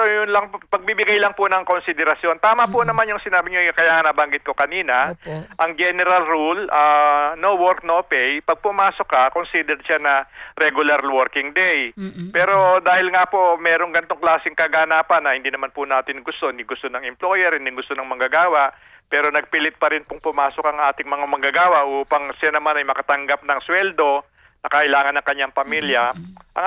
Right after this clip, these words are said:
Speaker 1: ating panawagan sa mga employers, bigyan naman po ng kaunting konsiderasyon,
Speaker 2: Mm-mm.
Speaker 1: ah, luwag ang atin pong mga manggagawa. At dagdag ko na rin siguro,
Speaker 2: Opo,
Speaker 1: Lourdes,
Speaker 2: opo.
Speaker 1: no? Kung sakali po namang hindi makapasok dahil nga po medyo mga ka-, merong mga matibay na kadahilanan,
Speaker 2: Mm-mm.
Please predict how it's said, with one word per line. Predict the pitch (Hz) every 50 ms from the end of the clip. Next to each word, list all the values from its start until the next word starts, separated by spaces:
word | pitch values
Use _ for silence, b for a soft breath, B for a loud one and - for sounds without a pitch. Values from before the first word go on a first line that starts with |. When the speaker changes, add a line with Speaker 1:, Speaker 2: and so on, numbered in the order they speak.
| 214 220
Speaker 1:
ating | 220 220 208 190 - -
panawagan | 185 175 165 165 160 160 156 156 151 147 151 151 -
sa | 156 139
mga | 143 143 143
employers, | 139 139 - - 143 127 123 120 117 120 120 _ -
bigyan | 185 190 220 226 214
naman | 196 196 190 180
po | - 170
ng | 160 156 151
kaunting | 143 147 143 143 - - 139 139
konsiderasyon, | - 135 - - 135 123 127 127 113 - - 127 123 127 131 127 135 -
Speaker 2:
Mm-mm. | - 214 190 185 - 190 165 151
Speaker 1:
ah, | 135 135 139 139 135 139 135 135 135
luwag | 135 135 147 151 156 156 151 139
ang | 139 143 135 131
atin | 127 - 139 131
pong | - - 127 127 127
mga | 123 123
manggagawa. | 123 123 123 120 120 123 131 139 139 135 -
At | - -
dagdag | 139 147 175 185 165 -
ko | 214 196
na | 202 196 196
rin | 196 196 185
siguro, | - 202 - 190 190 202
Speaker 2:
Opo, | 196 -
Speaker 1:
Lourdes, | 180 180 170 196 190 196 196 185
Speaker 2:
opo. | - 160
Speaker 1:
no? | 156 160 170 180 - _ _ - B B B B
Kung | B 190 190 -
sakali | - 214 - 214 208 220 226 220 214
po | 226 226
namang | 220 214 214 214 202 208
hindi | 202 202 202
makapasok | 196 202 190 185 190 - - 185 180 175 - - 320 320 -
dahil | 160 151 156 165 160
nga | 165 160 156
po | 180 175 165
medyo | 165 160 156 151 165 160
mga | 160 160 160 156 151
ka-, | - 156 156
merong | 147 156 156 151 156 156 - -
mga | 175 160 156 156 151 147 147 143 135 B B B B B B
matibay | 151 147 - 180 165 147 170 165
na | 156 160 156
kadahilanan, | 156 156 165 156 135 160 151 165 156 147 151 143 127 127 127 143 143 139
Speaker 2:
Mm-mm. | _ _ - _ _ _